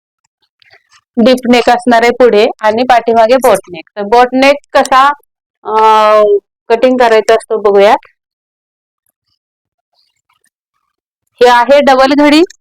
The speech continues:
पेपरची. तुम्ही पेपर घ्यायचा आहे, पेपरचा डबल फोल्ड करून घ्यायचा आहे आणि उंची टाकून घ्यायची आहे आपली, जी ब्लाऊजची असेल ती. मी चौदा वर टाकून घेणार आहे.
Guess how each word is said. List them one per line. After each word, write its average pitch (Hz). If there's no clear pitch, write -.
पेपरची. 247
तुम्ही 233
पेपर 247
घ्यायचा 262
आहे, 294
पेपरचा 233
डबल 233
फोल्ड 247
करून 240
घ्यायचा 233
आहे 285
आणि 233
उंची 240
टाकून 254
घ्यायची 240
आहे 226
आपली, 220
जी 226
ब्लाऊजची 214
असेल 226
ती. 277
मी 220
चौदा 226
वर 247
टाकून 240
घेणार 226
आहे. 220